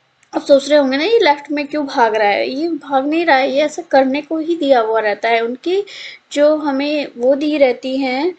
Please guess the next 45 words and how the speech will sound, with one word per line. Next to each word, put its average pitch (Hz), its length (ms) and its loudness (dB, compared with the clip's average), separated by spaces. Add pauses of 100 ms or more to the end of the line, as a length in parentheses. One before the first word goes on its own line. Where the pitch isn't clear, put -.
(120)
instructions 294 760 -2
जो 330 100 -2
दी 294 200 -2
रहती 262 340 0
हैं, 262 120 -6
उसके 330 320 -4
according 247 380 -2
ही 302 120 -2
हमें 269 340 -4
उनको 269 480 -8
उस 359 280 -10
फॉर्मेट 262 380 -4
में 320 140 -4
करके 294 340 0
देना 247 240 0
होता 220 320 -4
है, 214 240 -4
ठीक 233 160 -8
है। 302 140 -8 (480)
तो 311 280 2 (200)
क्या 277 200 4
नाम 285 260 -6
था 294 260 -10 (400)
research 277 340 -2
paper 285 440 0
का? 285 420 0 (160)
हैंड 285 240 0
रिटन 269 320 4
signature 277 560 -6
verification 262 640 -4
system 302 520 -4
using 285 260 -2
आईओटी। 254 560 -4 (480)
फिर 302 80 -4
इसके 294 260 -4
बाद 277 180 4
चार 277 380 0
लोगों 294 280 -2
ने 254 120 -6
ये 247 120 -6
मिल 240 160 -6
करके 262 340 -4
किया 254 300 -2
था, 277 160 -2
खैर 285 340 -4